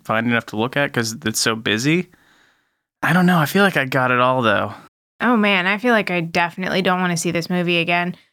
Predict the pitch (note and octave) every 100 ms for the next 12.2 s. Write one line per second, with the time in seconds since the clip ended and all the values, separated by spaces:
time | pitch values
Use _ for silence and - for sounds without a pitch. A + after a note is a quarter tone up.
0 | _ _ - B3 B3 B3+ B3 C4 E4 D4
1 | B3 A#3 G#3+ G3 - A3 F#3+ - - G3
2 | F#3 G3+ G#3 G3 F#3+ F3+ - F3 E3+ G3+
3 | G3 F3+ E3 D#3+ E3 F3+ C4 - _ _
4 | _ - G3 G3 G3+ G3 - - F#3+ G3
5 | F#3+ F3+ - - G3 - G3+ G3 E3+ -
6 | F#3+ F#3+ F#3+ F3+ E3 F3+ F3+ F3+ F3 E3+
7 | E3 F3 E3+ F#3+ F3+ - E3+ E3 D#3+ E3
8 | F#3+ - A#3 A#3 B3 - _ - - F#3
9 | F3+ F#3 F#3 F#3 F#3 F3+ F3 E3+ E3 E3+
10 | E3+ F3+ F3 E3+ F#3+ F3+ F3+ E3+ F3 F3+
11 | - _ _ _ - F3 E3+ E3 E3 E3
12 | E3 D#3+